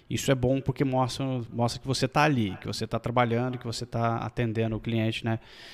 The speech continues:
E que tá consciente do prazo que tá acontecendo. E uma outra coisa também é cumprir aquilo que você combina,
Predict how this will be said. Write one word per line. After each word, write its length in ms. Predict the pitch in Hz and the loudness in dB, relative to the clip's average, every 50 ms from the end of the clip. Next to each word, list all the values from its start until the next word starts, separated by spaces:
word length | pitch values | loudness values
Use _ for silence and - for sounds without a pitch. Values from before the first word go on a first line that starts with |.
| - - - | -16 -10 -8
E 60 | 113 | -8
que 80 | - - | -4 0
tá 80 | - - | -2 0
consciente 680 | - - 139 135 - - - 135 127 123 127 120 123 | 0 0 -2 0 0 0 2 4 4 4 2 2 0
do 100 | 123 131 123 | -2 0 2
prazo 280 | - 123 120 117 117 | 4 4 4 4 4
que 60 | - | 0
tá 80 | - 123 | 0 -2
acontecendo. 640 | 113 - 120 113 - 120 - - - 98 90 - - - - - - - - - - - - - - _ _ - - - _ - | 0 0 -2 -2 -2 -2 -2 -2 -4 -4 -6 -6 -10 -14 -18 -20 -20 -20 -20 -20 -20 -20 -20 -20 -20 _ _ -20 -20 -20 _ -4
E 180 | - 123 135 151 | 2 4 6 6
uma 80 | 170 | 6
outra 180 | 170 165 170 147 | 6 4 4 4
coisa 200 | - 165 160 156 | 6 6 6 6
também 460 | - 160 147 147 151 156 170 185 - | 6 4 4 6 6 6 4 2 0
é 100 | - 156 | -2 -2
cumprir 760 | - - - - - 214 220 214 208 - - 160 185 208 240 - - - - - - - - - | -4 -4 -4 -2 0 0 2 0 2 4 4 4 4 2 0 -2 -2 -4 -4 -8 -12 -14 -10 -8
aquilo 380 | 127 - - - 170 160 180 | -8 -8 -6 -2 -2 0 0
que 100 | - - | 0 0
você 420 | 165 160 160 143 - - 160 160 156 - - - - - - - - - - - - - - | 0 2 2 2 2 2 2 2 0 -2 -10 -20 -20 -20 -20 -20 -20 -20 -18 -18 -18 -10 -2
combina, 580 | - 160 160 123 110 113 107 95 - - - | 0 0 2 2 2 2 0 0 -2 -4 -8